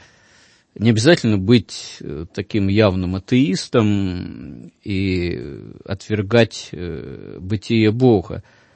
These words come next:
Э, можно вроде как, э, существование Бога и не отвергать, а, м, отвергать, э, е-, его действия,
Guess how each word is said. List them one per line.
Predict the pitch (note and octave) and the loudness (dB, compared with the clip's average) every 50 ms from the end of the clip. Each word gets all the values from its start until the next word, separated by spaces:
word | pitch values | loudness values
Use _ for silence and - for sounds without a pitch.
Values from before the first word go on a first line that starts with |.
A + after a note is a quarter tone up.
| _ _ _ _ _ _ _ | _ _ _ _ _ _ _
Э, | - - F#2 F#2+ | -8 -4 -2 0
можно | G2+ A2 A2+ A2+ A2 A#2 A#2 A2 G#2+ G#2 G#2 G2 F#2+ F#2 F2 F2 F2 E2+ E2 F2 G2 G2+ | 4 4 4 4 4 2 2 2 4 4 4 2 2 0 0 -2 -4 -6 -6 -6 -6 -4
вроде | G#2 A2 G2+ A2+ | -2 0 0 -2
как, | G#2+ - B2+ G#2+ - - - _ _ _ _ _ _ _ _ _ _ _ _ _ - | 2 2 2 2 2 -2 -12 _ _ _ _ _ _ _ _ _ _ _ _ _ -8
э, | F2 F#2+ | -8 -6
существование | - - A#2+ G#2+ - - - - A#2+ B2 B2+ B2 A#2+ A2+ A2+ A2 | -4 -2 -2 -4 -4 -4 2 4 6 8 8 8 8 8 6 4
Бога | G2+ A2 A#2+ B2 A#2+ G#2+ F2+ F#2 G#2 | 2 2 4 4 4 4 4 2 2
и | G#2 F#2+ - G#2+ G#2 G#2 G2+ F#2 F#2 | 2 2 2 2 2 2 2 2 2
не | F#2 G2+ G#2 | 0 0 0
отвергать, | G#2 G#2 - - A#2 A#2 A#2+ A#2+ B2+ D#3 F#3 G#3 - - - - _ _ _ _ _ _ _ _ _ _ _ _ _ _ _ _ _ _ _ | -2 -2 -4 -4 -2 -2 -2 0 2 2 2 2 0 -4 -12 -20 _ _ _ _ _ _ _ _ _ _ _ _ _ _ _ _ _ _ _
а, | - F#2 F2+ F#2 F#2 F2+ F2 F2 E2+ - - - - - | -4 -2 0 2 2 2 2 0 -2 -4 -8 -12 -14 -16
м, | - A1+ A1+ C#2 D2 - - - - - - - - G1+ G1+ B1+ E2+ E2+ D2+ D2 F#2 | -16 -18 -18 -20 -20 -20 -20 -20 -20 -20 -20 -20 -20 -20 -18 -16 -16 -14 -14 -14 -14
отвергать, | F#2 - - A2 G#2+ G#2+ G2 B2+ D3+ E3+ - - - - | -12 -4 -2 0 0 2 6 6 6 6 4 0 -8 -4
э, | A2 G2+ G2+ G2 F#2 F2+ F2 F2 F2 F2 - C2+ A#1 G1+ G1+ G1+ G1+ - G1+ G1+ G1+ G1+ - - - - - - - - | -4 -2 -2 -2 -2 -4 -4 -6 -8 -10 -10 -12 -12 -14 -16 -16 -18 -18 -20 -20 -20 -20 -20 -20 -20 -20 -20 -20 -18 -12
е-, | - F#2+ F#2+ F2 - | -10 -8 -8 -8 -8
его | - G#2 G2+ G#2 G2+ G2+ G2+ G#2+ B2 C3 C3 B2+ B2 A#2 G#2+ G2 F#2 D2+ C#2+ - - - - - - G1+ G#1+ C#2 | -6 -4 -4 -4 -4 -2 -2 0 2 2 2 4 4 4 2 2 0 -2 -6 -8 -10 -14 -14 -16 -14 -14 -12 -8
действия, | F#2 G#2 C#3 F#3 E3 A#2 - - - - D2+ C#2+ C#2+ E2+ G2+ A2+ | 2 4 6 6 6 6 4 -2 -10 -12 -12 -12 -12 -12 -14 -18